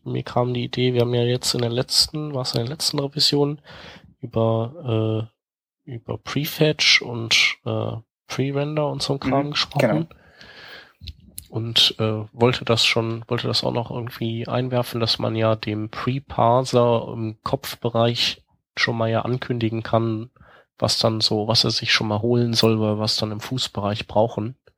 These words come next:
Speaker 2: Mhm.
Speaker 1: Also die JavaScripts. Ich sehe, dass der, äh, Jack Archibald das auch hier drin hat, was ja cool ist auf jeden Fall.
Speaker 2: Mhm.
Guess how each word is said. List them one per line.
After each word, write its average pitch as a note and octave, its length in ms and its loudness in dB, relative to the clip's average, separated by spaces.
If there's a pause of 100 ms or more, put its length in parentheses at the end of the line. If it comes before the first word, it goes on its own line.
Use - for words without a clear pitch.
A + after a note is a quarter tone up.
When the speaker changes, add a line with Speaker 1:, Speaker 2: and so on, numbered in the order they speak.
(240)
Speaker 2:
Mhm. C3+ 240 -6
Speaker 1:
Also G#2+ 140 -4
die G#2 140 -4
JavaScripts. - 840 -2 (460)
Ich A2+ 160 -2
sehe, B2 340 2 (280)
dass - 280 2
der, G#2 480 -2 (140)
äh, A2 280 -2
Jack - 220 -4
Archibald A#2+ 600 0
das - 320 0
auch A#2+ 420 2
hier A2+ 160 -2
drin D3 380 -2
hat, G#3 340 -2
was A2+ 180 0
ja - 80 -8 (120)
cool C3 160 2
ist F3+ 140 0
auf D#3+ 140 -4
jeden D#3+ 180 -2
Fall. E3+ 380 -2
Speaker 2:
Mhm. B2 300 -8